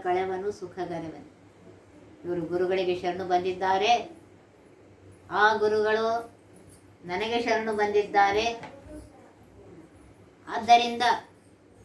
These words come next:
ನಾನು ಈ ಪರಮಾತ್ಮ ಹೇಳ್ತಾನೆ, ಇವರ ಎಲ್ಲರ ದುರಿತಗಳನ್ನ ದೂರ ಮಾಡಿ, ದುರಿತಗಳು ತುಂಬಿವೆ, ದುರಿತ ರಾಶಿಗಳು.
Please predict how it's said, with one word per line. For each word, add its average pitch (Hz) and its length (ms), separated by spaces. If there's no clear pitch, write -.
ನಾನು 220 380
ಈ 196 240
ಪರಮಾತ್ಮ 214 560
ಹೇಳ್ತಾನೆ, 196 340
ಇವರ 180 160
ಎಲ್ಲರ 233 880
ದುರಿತಗಳನ್ನ 214 640
ದೂರ 220 200
ಮಾಡಿ, 226 480
ದುರಿತಗಳು 208 580
ತುಂಬಿವೆ, 226 360
ದುರಿತ 196 260
ರಾಶಿಗಳು. 208 600